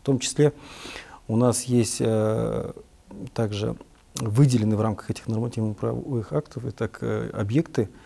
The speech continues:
которые относятся к критически важным, м, объектам информационной коммуникационной инфраструктуры.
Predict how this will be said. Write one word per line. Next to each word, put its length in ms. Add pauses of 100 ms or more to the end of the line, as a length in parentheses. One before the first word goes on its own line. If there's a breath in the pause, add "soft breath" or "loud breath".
(280 loud breath)
которые 320
относятся 360
к 40
критически 520
важным, 460 (540 loud breath)
м, 120
объектам 640
информационной 600
коммуникационной 680
инфраструктуры. 800